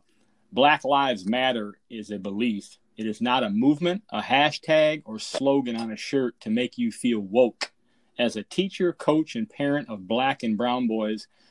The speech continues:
I worry about the ongoing trauma our children experience. It is overwhelming and impacts their mental health." And, uh, man, I mean, those,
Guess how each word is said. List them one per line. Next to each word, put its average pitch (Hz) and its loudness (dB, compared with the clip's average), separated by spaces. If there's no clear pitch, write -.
I 131 2
worry 131 2
about 123 2
the 110 -8
ongoing 123 -2
trauma 127 -4
our 104 -4
children 113 -4
experience. 101 -4
It 107 -2
is 98 -6
overwhelming 131 2
and 98 -2
impacts 113 -6
their 95 -8
mental 107 -2
health." 104 -4
And, 104 0
uh, 101 2
man, 123 4
I 113 2
mean, 110 2
those, 131 4